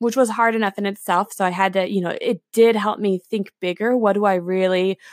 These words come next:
want? What are my ideas? And now let's put those ideas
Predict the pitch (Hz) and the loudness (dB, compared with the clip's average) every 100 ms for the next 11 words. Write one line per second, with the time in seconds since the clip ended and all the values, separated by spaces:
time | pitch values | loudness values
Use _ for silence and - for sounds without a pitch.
0 | - - 185 170 170 202 320 330 214 202 | -20 -10 -4 2 4 4 2 0 2 4
1 | 208 196 180 190 180 - 185 196 254 339 | 4 2 0 0 -4 -6 -4 2 2 2
2 | 330 202 185 180 175 175 _ 196 175 208 | -2 0 0 0 0 -2 _ -4 -2 -4
3 | 202 190 185 175 185 175 170 | -2 0 0 0 0 0 0